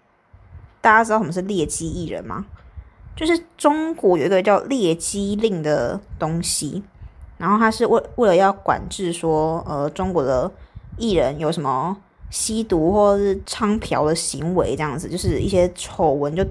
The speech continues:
对了啦。发布之后，就有几个我们比较知名的艺人就被列为劣迹艺人这样子，像是那个我们比较熟悉的嘛，柯震东跟房祖名的吸毒事件。诶，我还记得这件事是发生在我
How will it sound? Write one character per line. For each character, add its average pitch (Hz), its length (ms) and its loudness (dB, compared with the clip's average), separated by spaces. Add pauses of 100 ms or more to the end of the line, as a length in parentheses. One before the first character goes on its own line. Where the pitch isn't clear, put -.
(100)
对 196 280 2
了 90 200 -2
啦。 80 240 -6 (280)
发 - 160 4
布 269 160 0
之 247 160 0
后， 254 200 4
就 220 160 2
有 190 80 4
几 196 180 -8
个 143 100 0
我 139 120 0
们 143 100 -8
比 - 60 -8
较 170 140 0
知 - 300 -8
名 180 80 -4
的 139 120 -6
艺 175 180 -8
人 101 260 -6
就 - 80 -8
被 180 120 4
列 175 160 0
为 131 140 0
劣 151 280 -4
迹 - 300 -6
艺 170 280 -10
人 165 140 -12
这 180 80 -4
样 151 160 -4
子， - 100 -10 (600)
像 285 200 -6
是 269 200 0
那 262 120 2
个 220 200 6
我 175 40 4
们 165 220 0
比 151 60 -4
较 190 440 4 (120)
熟 165 340 0
悉 175 180 -6
的 180 120 0
嘛， 127 320 -2 (260)
柯 214 320 2
震 214 320 2
东 190 160 2
跟 202 160 0
房 165 320 -4
祖 - 180 -8
名 156 200 -6
的 151 120 -2
吸 185 360 -6
毒 147 200 -6
事 147 300 -6
件。 - 240 -8 (400)
诶， 202 100 6
我 185 120 2
还 190 160 4
记 214 180 -2
得 220 60 6
这 196 60 -2
件 202 200 0
事 208 160 -2
是 202 100 -2
发 185 160 2
生 180 160 -2
在 185 140 2
我 95 300 0